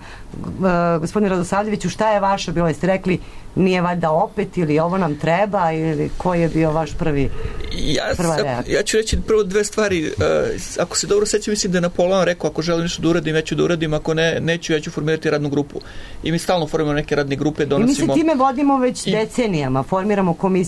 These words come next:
Speaker 1: radne grupe, a sada
Speaker 2: Tako je, ali to je, to je manje bitno, po meni je više bitno da je ovo pitanje suštinski bilo rešeno izmenama zakona, čini mi se dve hiljade pete, Zakona o poreskom postupku i poreskoj administraciji, član pedeset devet, koji je stvorio osnovu za unakrsno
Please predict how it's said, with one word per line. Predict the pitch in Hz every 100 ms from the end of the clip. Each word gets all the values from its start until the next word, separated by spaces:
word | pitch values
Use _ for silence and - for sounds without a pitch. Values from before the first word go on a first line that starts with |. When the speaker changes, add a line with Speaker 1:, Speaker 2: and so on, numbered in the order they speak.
| 180
Speaker 1:
radne | 175 180 156
grupe, | 156 240 254
a | 233
sada | 220 208 202 190 180
Speaker 2:
Tako | 170 - 160
je, | -
ali | 151 160 170 -
to | - 247
je, | 175 -
to | 240
je | 233
manje | 185 139 175 214
bitno, | 190 202 208
po | 185
meni | 185 196
je | 190
više | 202 208
bitno | 185 196
da | 180
je | 180
ovo | 190
pitanje | 180 185 196 180
suštinski | 175 175 - 180 175
bilo | 170 165
rešeno | 170 170 160 151 143 - -
izmenama | - 156 165 156
zakona, | 151 160 160 151 147 135 -
čini | - 151
mi | 147
se |
dve | 147
hiljade | 147 151 143
pete, | 156 147 135
Zakona | 139 143 143
o |
poreskom | 131 - 208 143
postupku | 131 147 - -
i |
poreskoj | 139 143 143
administraciji, | 135 131 156 170 -
član | - 151
pedeset | 151 147 135
devet, | 147 156 147
koji | 151 143
je | 139 - - -
stvorio | - 156 170 170 151
osnovu | 156 - 185 156 143
za | 151
unakrsno | 160 170 - 139 151 143